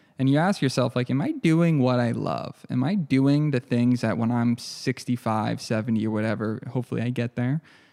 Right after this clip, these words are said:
I can look back and say, 'Damn, I did what I love'?" And one thing I've learned and seen a lot, and I ask myself this question all the time. I don't exactly know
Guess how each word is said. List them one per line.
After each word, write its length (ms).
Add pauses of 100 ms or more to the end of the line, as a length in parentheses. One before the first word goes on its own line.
(140)
I 120
can 140
look 200
back 240
and 80
say, 200
'Damn, 560 (280)
I 260
did 300
what 220
I 100
love'?" 280
And 100
one 140
thing 180
I've 160
learned 500
and 160
seen 360
a 80
lot, 340
and 240
I 160
ask 200
myself 280
this 140
question 280
all 120
the 60
time. 280 (160)
I 40
don't 200
exactly 640
know 540